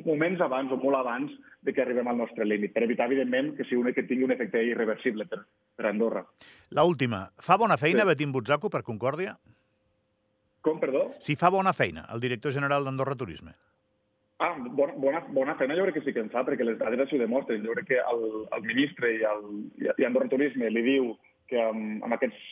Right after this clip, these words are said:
Speaker 1: vi-, més de vint milions d'euros que tenen han de fer que pugin els, els, els turi-, el, el nombre de turistes que ens visiten,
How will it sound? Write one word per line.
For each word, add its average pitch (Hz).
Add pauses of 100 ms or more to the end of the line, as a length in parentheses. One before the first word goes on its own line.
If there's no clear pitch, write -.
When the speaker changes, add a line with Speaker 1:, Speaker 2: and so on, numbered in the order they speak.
(360)
Speaker 1:
vi-, 131
més 139
de 135
vint 131
milions 123
d'euros 120
que 113
tenen 117
han 127
de -
fer 123
que 120
pugin 117
els, 107 (160)
els, 104
els 117
turi-, 117
el, 117
el 117
nombre 127
de 123
turistes 123
que 117
ens 110
visiten, 117